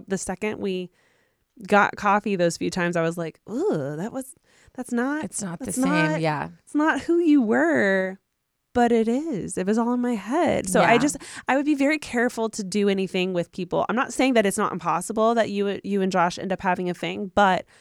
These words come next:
Speaker 1: I just wouldn't alter your life entirely.
Speaker 2: Yeah.
Speaker 1: Especially based on that. And if you were to, I would hope you've, you've gotten together and had coffee <laughs> here in the States and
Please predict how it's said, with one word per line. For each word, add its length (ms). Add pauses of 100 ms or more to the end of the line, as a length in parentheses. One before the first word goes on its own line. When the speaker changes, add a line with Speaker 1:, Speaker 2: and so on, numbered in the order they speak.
(220)
Speaker 1:
I 120
just 160
wouldn't 280 (300)
alter 300
your 140
life 200
entirely. 800
Speaker 2:
Yeah. 320 (720)
Speaker 1:
Especially 420
based 220
on 140
that. 200 (100)
And 300
if 140
you 120
were 280
to, 340 (320)
I 80
would 100
hope 300
you've, 420 (140)
you've 200
gotten 360
together 500
and 120
had 200
coffee 400
<laughs> 100
here 120
in 80
the 80
States 500
and 280